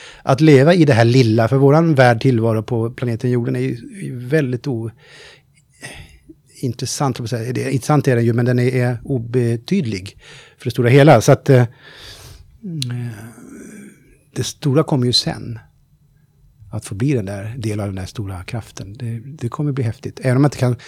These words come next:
skrika ut och slå sig för bröstet på en kropp och ha en själ som skriker, utan man,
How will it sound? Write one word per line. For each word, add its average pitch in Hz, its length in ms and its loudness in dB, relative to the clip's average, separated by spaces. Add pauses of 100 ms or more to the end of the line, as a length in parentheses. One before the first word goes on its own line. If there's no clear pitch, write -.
(180)
skrika 135 440 2
ut 120 120 0
och 117 60 -6
slå 120 100 -2
sig - 120 -8
för 110 80 -2
bröstet 131 680 2
på 113 120 -4
en 107 100 -4
kropp - 520 -2
och 107 360 -10
ha - 380 -12
en 104 80 -6
själ 131 320 -2
som 101 140 -10
skriker, 101 300 -8
utan 101 180 -8
man, 101 180 -8